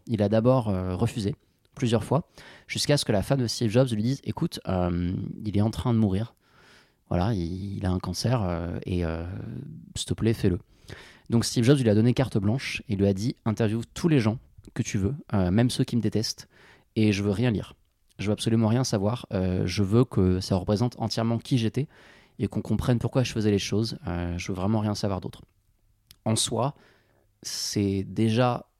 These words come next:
de base une approche plus intéressante que l'autre livre dont on a parlé tout à l'heure. Et c'est génial.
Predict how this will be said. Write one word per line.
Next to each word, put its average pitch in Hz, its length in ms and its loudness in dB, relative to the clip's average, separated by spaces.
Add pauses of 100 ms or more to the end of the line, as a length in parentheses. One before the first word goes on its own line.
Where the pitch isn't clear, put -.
(180)
de 107 140 -2
base 113 240 2
une 104 100 0
approche 107 300 -2
plus 104 140 -2
intéressante 104 460 -2
que - 100 -4
l'autre 98 400 -2
livre 104 180 -2
dont 98 120 -2
on 95 80 -2
a 92 80 -2
parlé 95 240 -2
tout - 160 -10
à 92 40 -2
l'heure. 117 180 -2 (1120)
Et 110 60 4
c'est 127 220 0
génial. 104 360 2